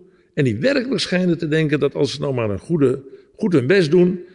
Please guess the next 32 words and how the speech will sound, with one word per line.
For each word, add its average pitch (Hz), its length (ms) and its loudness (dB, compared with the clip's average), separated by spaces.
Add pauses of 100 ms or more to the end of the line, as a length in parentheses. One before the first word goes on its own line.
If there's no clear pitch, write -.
(120)
zoals 139 220 0
dat 131 100 2
bij 127 120 2
moslims 151 420 2
ook 165 240 4
is, 156 160 4
dan 143 120 0
zal 127 340 2
Allah 135 580 0
uiteindelijk 127 720 2
die 117 140 -4
zonde 139 500 2
van 120 140 -2
jou 127 240 0
afwegen 123 460 2
tegen 113 220 2
jouw 110 120 4
goede 160 260 2
daden 139 420 2
en 135 140 0
als 135 200 0
de 120 80 -2
balans 135 400 0
doorslaat 143 600 4
naar 127 140 -2
de 110 60 -4
goede 123 260 0
daden, 107 400 -4
dan 101 100 -4
zit 98 200 -4
jij 90 120 -6
goed. - 440 -20